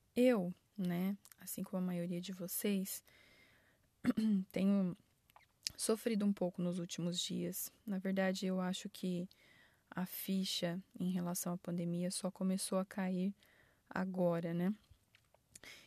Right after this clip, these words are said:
E junto com ela, eu tenho enfrentado aí um, um turbilhão de sentimentos, e um,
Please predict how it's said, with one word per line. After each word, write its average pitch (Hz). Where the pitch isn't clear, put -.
E 208
junto 196
com 202
ela, 175
eu 185
tenho 180
enfrentado 185
aí 180
um, 175
um 185
turbilhão 175
de 175
sentimentos, -
e -
um, -